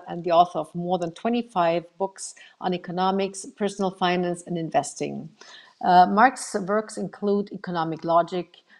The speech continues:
Mar-, uh, the Marx-, the maxims of Wall Street, a Viennese waltz down to Wall Street. As you know, he's a truly Austrian economist. The making of modern economi-, economics,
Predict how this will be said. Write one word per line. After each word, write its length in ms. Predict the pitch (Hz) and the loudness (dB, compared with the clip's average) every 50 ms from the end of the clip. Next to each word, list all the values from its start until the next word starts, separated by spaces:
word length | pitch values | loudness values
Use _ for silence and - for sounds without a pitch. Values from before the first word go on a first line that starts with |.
| _ - | _ -8
Mar-, 220 | 175 170 160 - - | -2 -2 -2 -2 -2
uh, 380 | - 185 180 175 175 - - 185 | -6 -4 -4 -4 -4 -4 -4 -2
the 60 | 185 | -2
Marx-, 400 | 190 185 180 180 185 185 - - | 0 2 2 2 2 0 -4 -8
the 460 | 196 185 185 - 180 180 175 175 165 165 | -6 -4 -4 -4 -6 -6 -4 -4 -4 -2
maxims 500 | 170 165 185 185 - - 202 185 170 165 | -2 -2 -2 -2 -4 -4 -2 -2 0 -2
of 140 | 160 165 170 | -4 -4 -2
Wall 240 | 165 170 175 185 | 0 0 0 0
Street, 480 | 180 - - - - 180 170 175 170 - - - - - - - | 0 -4 -10 -4 0 0 0 0 -2 -6 -12 -20 -20 -20 -14 -8
a 80 | - 185 | -4 2
Viennese 340 | 180 220 214 226 233 214 - 170 | 4 6 6 6 4 4 2 2
waltz 400 | 170 170 170 175 170 - - - | 4 4 4 4 2 0 -4 4
down 340 | - 175 165 170 185 185 | 4 4 6 4 2 -4
to 100 | - 208 | -4 -6
Wall 280 | 185 170 170 175 175 175 | -2 0 2 2 2 0
Street. 480 | 175 - - - 180 170 170 165 165 - - - 147 | -4 -8 -4 -2 0 0 0 -2 -4 -10 -14 -10 -8
As 140 | 165 170 165 | -8 -8 -6
you 60 | 165 | -6
know, 180 | 165 160 160 165 | -6 -4 -4 -4
he's 180 | 160 165 160 | -6 -6 -8
a 300 | 165 156 156 156 156 160 - - | -8 -6 -6 -6 -8 -10 -12 -14
truly 500 | - - 233 247 226 233 233 220 196 - | -10 -4 -2 0 2 4 4 4 2 4
Austrian 380 | 156 156 160 160 - - 165 156 | 4 4 4 4 2 -8 -8 -10
economist. 720 | 151 - 165 156 160 165 170 175 175 190 185 - - _ _ - - - - - _ - | -8 -8 -6 -6 -6 -6 -6 -4 -6 -6 -8 -10 -18 _ _ -20 -20 -20 -20 -12 _ 2
The 80 | 185 | 4
making 360 | 185 196 208 226 208 - 254 | 6 8 6 6 6 6 6
of 160 | 240 214 208 208 | 6 6 6 6
modern 260 | 202 208 208 208 202 | 6 6 6 6 2
economi-, 540 | 196 202 214 196 190 190 185 190 190 185 - - 214 | 2 2 0 2 2 2 2 0 0 -2 -4 -6 -8
economics, 760 | 180 - 196 190 196 190 190 196 196 196 190 196 - - | -6 -4 -2 0 2 2 2 2 2 0 0 -2 -8 -16